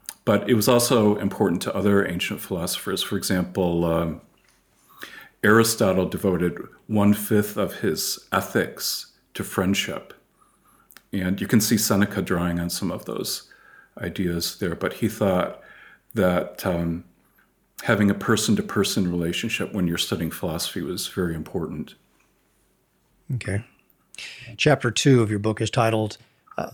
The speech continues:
Speaker 2: Value Your Time, Don't Postpone Living. And in my reading of Seneca, this seems to be one of his, uh, what do we say, one of his principal themes in, in his writings. Uh, what do you think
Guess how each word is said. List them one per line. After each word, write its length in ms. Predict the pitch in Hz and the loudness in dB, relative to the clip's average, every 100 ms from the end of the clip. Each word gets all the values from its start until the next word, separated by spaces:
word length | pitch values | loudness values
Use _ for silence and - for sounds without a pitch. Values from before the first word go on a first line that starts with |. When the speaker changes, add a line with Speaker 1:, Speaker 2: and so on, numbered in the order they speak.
| - | -12
Speaker 2:
Value 500 | - 123 123 120 117 | -4 2 4 4 2
Your 180 | 113 104 | 2 0
Time, 560 | - 107 101 - 110 - | 0 -2 -2 -6 -12 -4
Don't 200 | - 113 | -2 0
Postpone 440 | 110 113 - 113 107 | 0 -2 2 2 4
Living. 360 | 101 95 117 117 | 2 2 0 0
And 280 | 107 104 98 117 - _ _ - | 0 0 -4 -12 -20 _ _ 2
in 60 | |
my 120 | 120 139 | 6 6
reading 300 | 139 135 123 | 6 6 4
of 100 | 110 | 4
Seneca, 320 | 131 117 113 | 4 4 2
this 140 | 113 | 2
seems 280 | - 131 120 | 4 4 4
to 80 | - | 0
be 400 | 113 113 113 107 _ _ _ _ | 2 2 2 0 _ _ _ _
one 360 | 127 123 135 135 | 4 6 8 8
of 320 | 120 113 110 | 8 6 2
his, 600 | - 120 117 110 110 - - | 2 4 6 4 2 -4 -6
uh, 200 | 120 104 | -4 -4
what 140 | 107 | -4
do 60 | 104 | -6
we 60 | 107 | -4
say, 180 | - 110 | -4 0
one 140 | 113 | 0
of 60 | 110 | 0
his 120 | - | 0
principal 400 | 123 110 - 117 | 0 0 0 0
themes 560 | - 135 147 151 - - _ - 117 - | 6 8 8 6 0 -6 _ -20 -20 -2
in, 220 | 123 117 | 0 2
in 140 | 127 123 | 2 2
his 160 | 113 | 4
writings. 500 | 113 117 127 135 135 - _ _ _ _ | 4 6 6 4 2 -4 _ _ _ _
Uh, 220 | - 117 - 247 - - | -4 -4 -6 -12 -18 -16
what 200 | 156 135 | 0 4
do 60 | 160 | 6
you 140 | 160 | 6
think 440 | 139 - 139 131 | 4 4 4 2